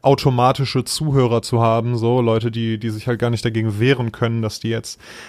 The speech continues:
das mitbekommen, was du, was du eben der Welt mitzuteilen hast. Ähm, aber in der Schule kommt's ja nicht dazu, dass man sich einsam fühlt, weil man da irgendwie mit, äh, ungefähr dreißig anderen Menschen, äh, in einem Raum ist oder mit hunderten anderen Menschen im Gebäude oder auf dem Schulhof.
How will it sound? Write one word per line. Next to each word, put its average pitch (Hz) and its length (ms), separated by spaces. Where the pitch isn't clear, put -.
das 120 180
mitbekommen, 127 640
was 117 220
du, 113 240
was 113 140
du 135 80
eben 123 180
der 113 120
Welt 113 140
mitzuteilen 120 600
hast. 131 260
Ähm, 123 480
aber 147 160
in 151 60
der 143 80
Schule 185 340
kommt's 165 340
ja 139 100
nicht 127 160
dazu, 131 240
dass 120 160
man 123 160
sich 110 180
einsam 123 400
fühlt, 107 320
weil 113 80
man 110 180
da 110 140
irgendwie 117 340
mit, 110 380
äh, 113 360
ungefähr 123 340
dreißig 117 420
anderen 123 240
Menschen, 110 640
äh, 120 220
in - 60
einem 123 180
Raum 127 420
ist 123 240
oder 120 220
mit 113 260
hunderten 127 420
anderen 113 360
Menschen 110 340
im 117 100
Gebäude 117 420
oder 110 180
auf 110 140
dem 113 80
Schulhof. 120 500